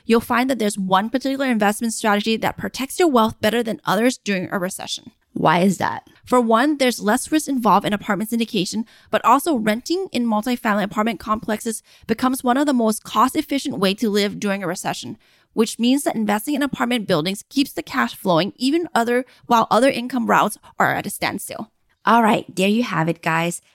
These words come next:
Speaker 2: Dive into all these episodes, which are linked into the show notes, to learn more about protecting your wealth with apartment syndication.
Speaker 1: We hope you find this top six playlist useful wherever you are in your journey,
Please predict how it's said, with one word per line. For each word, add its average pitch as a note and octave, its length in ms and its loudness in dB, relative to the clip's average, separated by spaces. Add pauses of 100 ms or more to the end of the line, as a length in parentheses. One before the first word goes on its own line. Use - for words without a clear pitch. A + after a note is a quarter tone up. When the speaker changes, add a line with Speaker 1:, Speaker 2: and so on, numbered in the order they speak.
(120)
Speaker 2:
Dive F#3+ 260 2
into C#4+ 240 2
all A3 200 2
these G3 340 -2
episodes, F3 680 -2
which F3+ 200 -8
are C#4 120 0
linked A3+ 260 2
into F#3+ 200 -2
the F3+ 100 -4
show F3+ 300 -4
notes, E3 340 -2 (240)
to G#3 100 0
learn A3+ 320 6
more C#4 200 2
about - 400 -2 (120)
protecting E3 500 -2
your D#4 180 4
wealth G3+ 340 0
with E3+ 120 -8
apartment - 440 -2
syndication. - 720 -6 (280)
Speaker 1:
We C#4 120 2
hope D4+ 240 2
you F4+ 100 4
find C4 260 0
this A#3+ 120 -2
top G#3+ 320 -2
six - 260 -8
playlist G#3 480 -4
useful G3+ 480 -2
wherever A#3+ 260 -2
you D#4+ 220 4
are A#3 200 6
in G#3+ 200 -8
your G3 100 -6
journey, D#3+ 340 -6